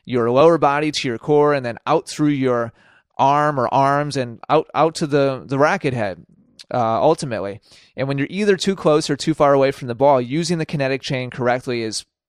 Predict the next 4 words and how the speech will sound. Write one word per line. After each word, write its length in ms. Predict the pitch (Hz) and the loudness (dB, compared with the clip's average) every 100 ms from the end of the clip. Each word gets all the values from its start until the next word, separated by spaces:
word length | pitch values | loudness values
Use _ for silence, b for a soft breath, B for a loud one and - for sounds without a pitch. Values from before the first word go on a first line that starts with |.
| _ 139 | _ -20
pretty 360 | - 185 175 156 | -4 0 2 2
much 480 | 139 131 - - - | 0 0 -4 -10 -10
impossible. 800 | 120 120 117 117 - - 67 - _ b b b b b b b | -12 -6 -2 -2 -4 -10 -12 -14 _ b b b b b b b
So 400 | - 135 131 | 2 4 4